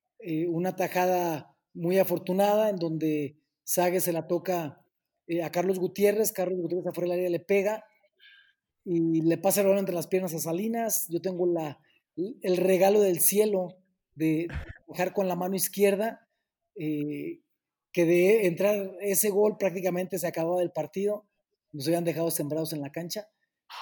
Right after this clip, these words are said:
Y posteriormente a eso, eh, viene el gol del Misionero Castillo.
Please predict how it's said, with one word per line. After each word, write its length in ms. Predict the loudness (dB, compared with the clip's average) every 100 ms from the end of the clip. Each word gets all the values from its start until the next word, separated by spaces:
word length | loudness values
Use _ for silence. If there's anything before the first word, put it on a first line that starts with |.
| -8
Y 120 | -6
posteriormente 960 | 0 2 6 6 6 6 4 0 2 2
a 100 | 4
eso, 500 | 2 0 -4 -8 _ _ _ _ _
eh, 640 | -4 0 2 2 0 -2 -8 _
viene 220 | 0 2 2
el 100 | 0
gol 160 | 0
del 100 | 0
Misionero 340 | -2 -2 -2 -4
Castillo. 460 | -8 -10 -10 -10